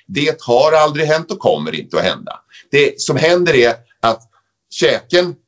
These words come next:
faller bak lite och tungan glider tillbaka och täpper till luftvägarna. Detta är åtgärdat på några sekunder i det här fallet. Och den tredje nu, patienten har fått en del av ratten i magen och har en blödning i magen.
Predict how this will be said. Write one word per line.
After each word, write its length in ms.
faller 240
bak 320
lite 240
och 60
tungan 340
glider 220
tillbaka 320
och 60
täpper 200
till 160
luftvägarna. 580
Detta 400
är 120
åtgärdat 560
på 80
några 220
sekunder 760
i 120
det 80
här 160
fallet. 380
Och 220
den 160
tredje 440
nu, 240
patienten 760
har 340
fått 240
en 340
del 420
av 260
ratten 580
i 140
magen 580
och 220
har 200
en 160
blödning 440
i 20
magen. 320